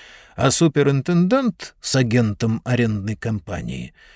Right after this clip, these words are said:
получают ежегодные поздравления к Рождеству из того же источника. Они знают, что Мортон находится где-то в Европе и, возможно, останется там ещё на несколько лет.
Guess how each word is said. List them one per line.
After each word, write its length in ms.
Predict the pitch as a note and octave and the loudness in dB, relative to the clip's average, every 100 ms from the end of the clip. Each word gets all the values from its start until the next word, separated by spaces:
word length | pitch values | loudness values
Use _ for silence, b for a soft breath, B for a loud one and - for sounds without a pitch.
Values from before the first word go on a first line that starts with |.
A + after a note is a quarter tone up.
| b b | b b
получают 600 | B2 C#3 - A#2+ E3+ A3 | 2 4 4 4 2 2
ежегодные 560 | B3+ C#3+ A2 C#3 G3 F3 | 0 0 0 2 2 2
поздравления 800 | D3+ A2+ A2+ G2 A2 G#2+ F#2+ | 2 2 0 0 0 0 -2
к 80 | E2+ | -4
Рождеству 720 | G2 E2+ D2 - - D#3 B3+ | -6 -6 -6 -6 -6 -4 -2
из 200 | B3 - | -2 -2
того 280 | - F2 C#3 | -4 -4 -4
же 160 | D#3 C2 | -4 -6
источника. 840 | - - - - - - - - - _ _ _ _ _ _ _ _ _ - | -8 -10 -12 -10 -10 -12 -20 -20 -20 _ _ _ _ _ _ _ _ _ -2
Они 300 | C3+ C#3+ D3 | 4 6 6
знают, 760 | A#2 C3+ D3 C#3+ C#3 - - - | 6 6 8 8 6 2 -8 -8
что 320 | - - C3 | -4 0 2
Мортон 640 | C#3+ D3+ C3 B2+ A2+ G2+ - b b b | 6 4 4 2 2 0 -6 b b b
находится 600 | G#2+ - C3+ B2 - A#2+ | -4 2 4 4 2 -2
где-то 380 | G2 B2 - A2+ | 0 -2 0 -2
в 60 | |
Европе 720 | A2 A2 A#2 B2+ - - C#2+ - _ _ _ | -2 0 0 0 -2 -10 -10 -12 _ _ _
и, 100 | - B2 | -6 0
возможно, 520 | C3 A#2 C#3 A#2 B2 | 2 2 2 2 0
останется 640 | - B2 B2+ A#2+ - B2 | 0 0 0 -2 -4 -8
там 240 | - A2 | -4 -4
ещё 520 | A2+ A#2 A2 - C#3 B2 | -2 -2 -2 -4 -2 -2
на 160 | A2 | -2
несколько 560 | A2 G#2+ - G#2 - G#2 | -2 -2 -4 -10 -6 -4
лет. 360 | G#2 F#2+ - | -4 -6 -12